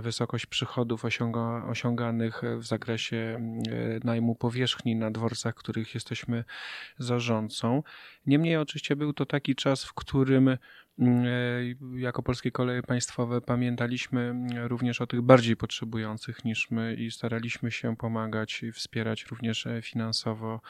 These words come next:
mm, zakup, mm, medykamentów i, i środków tej, tej osobistej, mm, ochrony i, i wspierać potrzebujące instytucje, wychodząc również naprzeciw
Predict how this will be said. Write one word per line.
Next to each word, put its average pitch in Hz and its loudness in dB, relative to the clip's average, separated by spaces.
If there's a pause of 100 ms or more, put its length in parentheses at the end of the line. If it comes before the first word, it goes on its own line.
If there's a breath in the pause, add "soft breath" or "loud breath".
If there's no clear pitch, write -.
(500 loud breath)
mm, 113 -2
zakup, 110 -2
mm, 117 -4
medykamentów 110 -2
i, - -6
i 110 -4
środków - -8
tej, 113 -6
tej 117 -6
osobistej, 113 -4 (500 loud breath)
mm, 113 0
ochrony 117 2 (300 soft breath)
i, 123 -4
i 117 -2
wspierać 113 0 (140)
potrzebujące 113 -4
instytucje, 120 -4
wychodząc 117 -6
również 117 -2
naprzeciw - -6